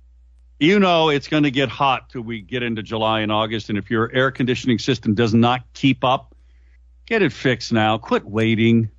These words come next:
Call Freedom Heating and Air. They'll come out to you right away. It's one of the things they do best, emergency services. Don't wait till you have an emergency, though. Call 'em now. Five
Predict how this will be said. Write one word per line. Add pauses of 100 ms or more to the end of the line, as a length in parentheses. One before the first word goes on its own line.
(460)
Call
Freedom
Heating
and
Air.
They'll
come
out
to
you
right
away.
It's
one
of
the
things
they
do
best, (560)
emergency
services. (400)
Don't
wait
till
you
have
an
emergency,
though.
Call
'em
now. (1300)
Five